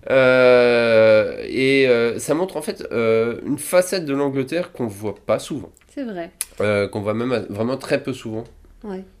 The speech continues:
Speaker 1: Surtout dans les séries, parce que les séries de cette époque-là qui se passaient vra-, enfin, qui ont été tournées dans les années septante étaient, euh, euh, très, euh, colorées.
Speaker 2: Oui.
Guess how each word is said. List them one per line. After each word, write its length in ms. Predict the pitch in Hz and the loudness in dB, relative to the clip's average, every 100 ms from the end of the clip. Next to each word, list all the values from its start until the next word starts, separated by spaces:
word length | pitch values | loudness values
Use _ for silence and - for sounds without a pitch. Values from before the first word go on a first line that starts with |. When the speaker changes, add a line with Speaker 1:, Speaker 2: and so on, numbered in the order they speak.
| _ | _
Speaker 1:
Surtout 260 | - 113 131 | -18 -10 -6
dans 100 | 107 | -6
les 80 | |
séries, 220 | 98 123 131 | -6 -8 -8
parce 140 | 127 | -6
que 80 | 156 | -6
les 200 | 104 135 | -4 -4
séries 280 | 131 170 170 | -4 -4 -4
de 80 | |
cette 200 | 139 - | -6 -10
époque-là 280 | 147 143 147 | -8 -8 -8
qui 120 | 143 | -12
se 60 | 113 | -10
passaient 260 | 127 120 123 | -8 -6 -6
vra-, 180 | 113 - | -6 -8
enfin, 180 | - 110 | -8 -6
qui 80 | |
ont 60 | 127 | -6
été 160 | 131 139 | -8 -8
tournées 260 | 135 135 | -8 -6
dans 100 | 113 | -4
les 120 | 110 | -4
années 120 | 120 120 | -4 -6
septante 400 | 120 - 175 123 | -10 -10 -12 -12
étaient, 300 | - 113 123 | -10 -8 -6
euh, 180 | 95 - _ _ _ _ _ - | -10 -14 _ _ _ _ _ -8
euh, 440 | 87 85 85 85 | -4 -4 -4 -6
très, 380 | - - 156 139 | -8 -6 -4 -2
euh, 220 | 123 107 | -4 -6
colorées. 440 | 104 123 127 120 - _ | -2 -2 -2 -6 -10 _
Speaker 2:
Oui. 260 | 226 240 233 | -4 -2 -4